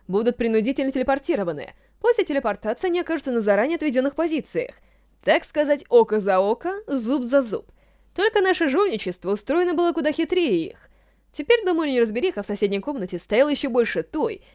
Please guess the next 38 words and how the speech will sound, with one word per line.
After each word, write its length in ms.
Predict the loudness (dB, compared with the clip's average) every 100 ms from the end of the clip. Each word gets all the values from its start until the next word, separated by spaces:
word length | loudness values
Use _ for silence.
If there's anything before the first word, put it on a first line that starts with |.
| _
когда 240 | -2 0 2
у 40 |
них 180 | 0 -2
без 140 | -4
спроса 320 | -4 -4 -2
включился 420 | -4 -4 -2 0 0
режим 280 | 0 0
поиска. 540 | 0 -2 -2 -8 -12 -14 _ _ _
Ведь 200 | -2 0
на 80 | 2
моём 320 | 2 2 2
экране, 340 | 0 -2 -2 -4
показавшийся 640 | -2 0 0 -2 -4 -4
впервые 340 | -2 -2 0
за 100 | 0
всю 220 | 0 0
игру, 380 | 0 2 -2 -4 -8 _ _ -4
возникал 500 | 0 2 2 2 0
командирский 460 | 2 0 0 -4
флот 260 | -2 -2 2
враг 320 | 2 2 0
А, 180 | -4 -4 -4 _ _ _ -4
Деус 380 | 2 4 2 0
чего-то 320 | -2 -2 -2
там, 200 | -4 -6 _ _ -4
как 180 | 0
он 80 | 2
раньше 240 | 2 2 2
назывался. 640 | 2 0 -2 -6 -16 -18 _ _ _ -14
Я 220 | -4 -2
поймал 300 | 0 -2 0
его 180 | 0 0
в 60 | 0
прицел 380 | -6 -4 -2 0
и 60 |
пожал 280 | 2 2 2
плечами. 600 | 0 -4 -4 -6 -8 -12 _ _ _ _ -6
Наверное, 760 | 0 2 4 2 0 -2 -4